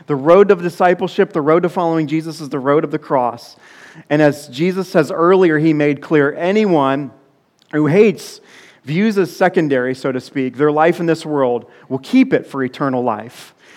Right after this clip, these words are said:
Whoever serves me must follow me.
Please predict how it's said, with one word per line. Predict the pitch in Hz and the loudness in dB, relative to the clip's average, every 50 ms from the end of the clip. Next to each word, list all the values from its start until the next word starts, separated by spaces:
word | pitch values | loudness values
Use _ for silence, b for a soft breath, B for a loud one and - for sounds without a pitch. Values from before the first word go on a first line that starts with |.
| b b | b b
Whoever | - 156 180 190 202 214 208 185 | 2 4 6 6 8 6 4 2
serves | - - - 220 226 233 240 202 170 180 | 2 0 4 6 8 8 8 6 4 0
me | 180 160 156 151 | 2 2 2 4
must | 151 147 143 143 143 - - | 2 2 0 0 -2 -8 -18
follow | - _ 196 185 165 165 160 143 131 123 110 - B B B B B B B B | -6 _ 2 4 6 6 6 6 4 2 0 -6 B B B B B B B B
me. | 127 131 131 117 104 101 | -4 -4 -4 -4 -4 -8